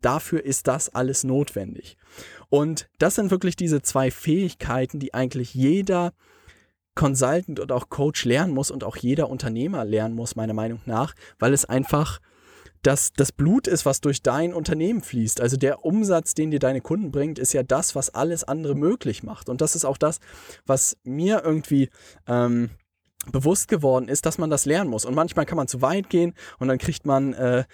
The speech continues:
nette Kommentare irgendwie zurück, dass man irgendwie völlig verrückt geworden ist und nur noch Geld haben will. Aber man lernt ja mit jeder Schleife sozusagen. Aber mir ist bewusst geworden, was löst alle Probleme in einem Unternehmen und das ist einfach vertrieblich gut zu werden.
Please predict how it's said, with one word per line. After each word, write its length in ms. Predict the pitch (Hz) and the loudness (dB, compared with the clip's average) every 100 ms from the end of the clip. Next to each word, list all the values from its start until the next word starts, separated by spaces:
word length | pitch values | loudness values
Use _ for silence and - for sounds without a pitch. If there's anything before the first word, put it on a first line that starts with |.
| - | -10
nette 240 | - 156 147 | -2 2 2
Kommentare 560 | - 135 - 135 160 | 2 0 0 0 2
irgendwie 260 | 135 131 127 | 0 0 -4
zurück, 380 | - 123 165 - | -2 0 -2 0
dass 160 | 127 | -2
man 160 | 139 123 | -2 -2
irgendwie 220 | 131 131 | -2 -2
völlig 280 | 120 139 135 | 0 -2 0
verrückt 280 | 117 131 - | -2 -2 -2
geworden 340 | 135 131 131 | 0 2 0
ist 140 | 120 131 | -2 -2
und 120 | 123 | -2
nur 80 | 123 | -2
noch 180 | 117 | -2
Geld 300 | - 123 185 | 2 2 2
haben 260 | - 156 147 | -2 -2 2
will. 180 | 147 160 - - - - | 2 0 -4 -20 -18 0
Aber 440 | 131 156 151 135 - _ | 2 4 2 0 -4 _
man 320 | 131 123 143 - _ _ _ | -2 0 0 -4 _ _ _
lernt 460 | - 127 160 233 233 | -2 2 2 2 0
ja 120 | 127 | 0
mit 180 | 113 107 | 0 -2
jeder 240 | 117 104 | -2 -2
Schleife 460 | - - 92 98 117 | -2 -2 -2 -4 -4
sozusagen. 520 | 110 104 120 110 107 | -4 -4 -4 -4 -2
Aber 120 | 107 | -2
mir 180 | 127 160 | 0 0
ist 100 | 196 | 0
bewusst 320 | - 151 165 | 0 0 0
geworden, 380 | - 147 139 123 | 0 0 0 0
was 260 | 127 175 - | 0 -2 0
löst 460 | 143 165 180 - | 2 2 2 0
alle 180 | 160 180 | 2 2
Probleme 480 | 180 151 139 147 165 | 0 -2 0 0 0
in 100 | 127 | -4
einem 280 | - 135 143 | -4 -4 -4
Unternehmen 520 | 131 113 117 156 143 | -6 -4 -2 -2 -2
und 200 | 131 113 | -8 -2
das 180 | 123 - | -2 -2
ist 280 | - 135 - | -2 -4 -4
einfach 300 | 120 - 117 | -6 -6 -6
vertrieblich 580 | - - 123 127 120 | -8 -8 -8 -6 -6
gut 200 | - 180 | -4 -4
zu 140 | - 113 | -2 -2
werden. 260 | 98 98 | -2 -4